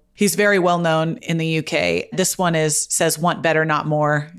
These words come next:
Charlie's got one that's really well known that says, "Work hard and be nice to people." And I posted, <laughs> I posted how some of his pieces, which were a huge inspiration for me for our Creator Session set. And man, the team was not responding,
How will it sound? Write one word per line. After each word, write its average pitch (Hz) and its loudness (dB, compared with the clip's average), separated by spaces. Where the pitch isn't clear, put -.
Charlie's 165 0
got 160 0
one 156 0
that's 151 -4
really 156 2
well 156 2
known 147 0
that 147 -8
says, 151 -4
"Work 151 -2
hard 151 0
and 151 -2
be 151 -2
nice 151 0
to - -8
people." 165 0
And 156 0
I 160 2
posted, 214 0
<laughs> - -8
I 220 0
posted 233 2
how 208 2
some 202 0
of 185 0
his 185 2
pieces, 202 2
which 208 0
were 202 6
a 185 4
huge 294 2
inspiration 185 0
for 165 -4
me 180 -2
for 180 0
our 160 2
Creator 165 -2
Session 165 -2
set. 170 0
And 185 2
man, 190 2
the 185 0
team 262 2
was 185 0
not 196 2
responding, 180 2